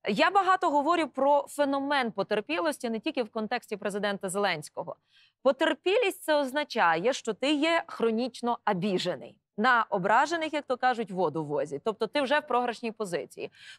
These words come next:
Потерпілий всюди шукає і бачить винних. Потерпілий не може приймати адекватні рішення, тому що це є потерпілість я-, як така. І оця от потерпілість, вона створює середовище неповноцінності,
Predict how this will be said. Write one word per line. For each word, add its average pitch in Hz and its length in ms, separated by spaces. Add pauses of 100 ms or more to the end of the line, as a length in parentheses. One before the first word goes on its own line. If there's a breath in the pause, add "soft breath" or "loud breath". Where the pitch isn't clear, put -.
Потерпілий 320 600
всюди 294 500 (140)
шукає 254 600
і 220 80
бачить 185 420
винних. 139 380 (300 soft breath)
Потерпілий 302 640
не 311 120
може 285 320
приймати 262 440
адекватні 233 520
рішення, 269 420
тому 226 260
що 220 160
це 226 160
є 220 120
потерпілість 214 760
я-, 175 160
як 196 240
така. 180 380 (440 loud breath)
І 277 120
оця 320 360
от 320 160
потерпілість, 294 1000
вона 254 400
створює 277 680
середовище 226 920
неповноцінності, 254 1300